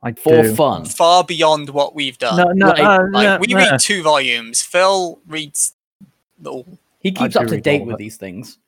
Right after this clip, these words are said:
Speaker 1: I do. It's,
Speaker 3: Yeah.
Speaker 1: I, I question the fun part. I, it's not always fun. It's like, "Oh, that's updated.
Speaker 3: I mean,
Speaker 1: That'll take
Speaker 3: we've,
Speaker 1: two minutes
Speaker 3: we've
Speaker 1: to read."
Speaker 3: questioned the fun part. If you,
Speaker 2: <laughs>
Speaker 3: if you've heard our previous two episodes, you'll know in the first one,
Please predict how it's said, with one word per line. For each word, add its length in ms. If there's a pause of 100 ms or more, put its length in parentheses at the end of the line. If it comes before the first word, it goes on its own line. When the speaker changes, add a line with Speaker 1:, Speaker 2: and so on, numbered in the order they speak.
(100)
Speaker 1:
I 100
do. 340 (840)
It's, 100
Speaker 3:
Yeah. 380
Speaker 1:
I, 140
I 60
question 560
the 80
fun 300
part. 360
I, 100
it's 180
not 140
always 260
fun. 300
It's 180
like, 220
"Oh, 300 (200)
that's 200
updated. 220
Speaker 3:
I 40
mean, 460
Speaker 1:
That'll 160
take 100
Speaker 3:
we've, 260
Speaker 1:
two 100
minutes 240
Speaker 3:
we've 120
Speaker 1:
to 60
read." 60
Speaker 3:
questioned 420
the 40
fun 260
part. 340
If 120
you, 100
Speaker 2:
<laughs> 120
Speaker 3:
if 320
you've 140
heard 220
our 100
previous 360
two 100
episodes, 500
you'll 100
know 140
in 80
the 60
first 340
one, 240